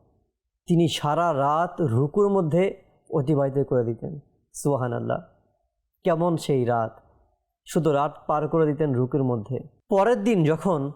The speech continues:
সন্ধ্যা ঘনিয়ে আসলো, তিনি বলতে লাগলেন, "এই রাতটুকু শুধুমাত্র সেজদার জন্য।" আল্লাহ, আল্লাহ, তিনি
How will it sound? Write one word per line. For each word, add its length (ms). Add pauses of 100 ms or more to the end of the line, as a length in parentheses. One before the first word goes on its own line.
(640)
সন্ধ্যা 440
ঘনিয়ে 340
আসলো, 500 (400)
তিনি 200
বলতে 320
লাগলেন, 500 (400)
"এই 240
রাতটুকু 760 (240)
শুধুমাত্র 720
সেজদার 460
জন্য।" 400 (220)
আল্লাহ, 280
আল্লাহ, 220 (640)
তিনি 200